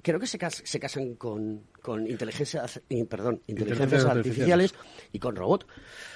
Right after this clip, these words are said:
Speaker 1: Bueno, pues, ¿yo qué quieres que te diga? Si mientras, eh, el mundo progrese, sea social, <laughs> pues oye, como, como si te quieres casar con el iPad que tengo yo aquí encima de la mesa.
Speaker 2: Exactamente.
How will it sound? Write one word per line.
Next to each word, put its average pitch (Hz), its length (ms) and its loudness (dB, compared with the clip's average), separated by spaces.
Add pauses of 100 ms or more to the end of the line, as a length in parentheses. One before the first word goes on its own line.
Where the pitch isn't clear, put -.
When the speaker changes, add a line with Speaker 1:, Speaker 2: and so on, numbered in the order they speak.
(100)
Speaker 1:
Bueno, 226 140 8
pues, 175 160 2
¿yo 143 180 0
qué 214 80 -6
quieres 247 220 -4
que 147 100 0
te 107 80 -14
diga? - 300 -18 (200)
Si - 180 -4
mientras, 110 500 0 (280)
eh, 110 280 -2
el 113 60 0
mundo 185 680 6 (240)
progrese, 135 640 0
sea 113 240 -6
social, 127 580 4 (180)
<laughs> - 120 -14
pues 123 240 -4
oye, 139 200 2
como, 117 360 4 (320)
como - 160 8
si 165 140 4
te 143 80 4
quieres 160 180 8
casar 202 240 2
con 139 160 4
el 113 100 4
iPad 113 280 4
que - 100 -2
tengo 120 220 0
yo 110 80 0
aquí 110 160 -8
encima 113 260 0
de 120 100 2
la 110 120 2
mesa. 233 320 4
Speaker 2:
Exactamente. - 320 -8